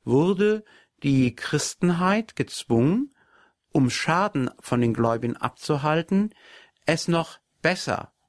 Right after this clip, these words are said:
etwas noch deutlicher, mit den sprachlichen Mitteln, die ihnen zur Verfügung standen, auszudrücken.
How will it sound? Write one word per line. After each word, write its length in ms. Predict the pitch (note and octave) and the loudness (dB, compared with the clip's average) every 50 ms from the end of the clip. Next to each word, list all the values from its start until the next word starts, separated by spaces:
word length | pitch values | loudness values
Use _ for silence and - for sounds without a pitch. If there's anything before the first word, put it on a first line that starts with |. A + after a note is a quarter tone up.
| _ _ | _ _
etwas 500 | - - - - - C3+ C3+ C3 - - | -6 -6 -6 -2 -2 0 0 -2 -2 0
noch 200 | C#3+ C#3 B2+ - | 0 0 -2 -2
deutlicher, 760 | _ - - C3+ C#3+ E3 F3+ F3 - C3+ A2+ - A2+ G2+ G2 - - - - - - _ | _ -2 0 2 2 2 0 -2 -6 -8 -4 -2 -2 -2 -2 -4 -10 -20 -20 -20 -12 _
mit 180 | - C#3+ C#3+ - | -2 -2 0 2
den 140 | C#3+ C#3+ C3+ | 2 0 0
sprachlichen 920 | - - - - - C3 C3 C3+ D#3 F3+ - - F#3 F#3 - - E3 D3 | 0 -4 -6 -6 -4 -2 0 0 0 -2 -6 -10 -14 -12 -6 -4 -2 0
Mitteln, 420 | C#3 D3 D3 - E3 D#3+ D#3+ D#3 C#3 | 0 0 0 0 0 0 0 0 -2
die 100 | D3+ D3 | -2 -4
ihnen 420 | D3 - - - - C#3+ C#3 C#3+ | -4 -4 -2 0 2 2 2 2
zur 220 | C#3 - - C3 | 0 -2 -4 -4
Verfügung 640 | - - B2 A#2 A2+ - - D#3+ E3 - E3+ D#3+ E3 D#3 | -2 -2 -4 -4 -4 -4 -4 -4 -2 0 0 -2 -2 -4
standen, 720 | - - - - - - C#3 C#3 C#3 - C#3 C#3 C3 - | -8 -10 -6 -4 -2 -2 -2 -2 -2 -2 -2 -2 -2 -2
auszudrücken. 720 | - A#2 A#2+ A2+ - - - A2+ - - - - - _ - | -2 -2 -2 -2 -4 -6 -8 -8 -8 -8 -12 -14 -14 _ -20